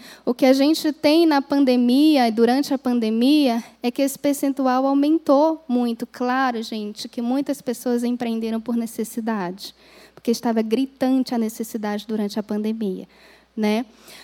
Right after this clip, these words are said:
Mas aqui nós estamos falando de mulheres empreendedoras que seguem o seu negócio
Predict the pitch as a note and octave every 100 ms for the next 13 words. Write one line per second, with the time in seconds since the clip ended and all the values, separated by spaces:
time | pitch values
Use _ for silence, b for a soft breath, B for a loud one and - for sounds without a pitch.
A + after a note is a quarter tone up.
0 | B A#3+ A#3+ A#3+ D4 D4 C#4+ C4+ C4+ B3+
1 | - B3 B3 A#3+ A#3 C4 B3 A3+ G#3+ A3
2 | C4+ D4+ C4+ B3 B3 A#3 G#3 G3+ A3 C4
3 | - C#4+ - - B3 C4 C4+ C4+ - B3
4 | A#3 A3 A3 A3 C4 - D#4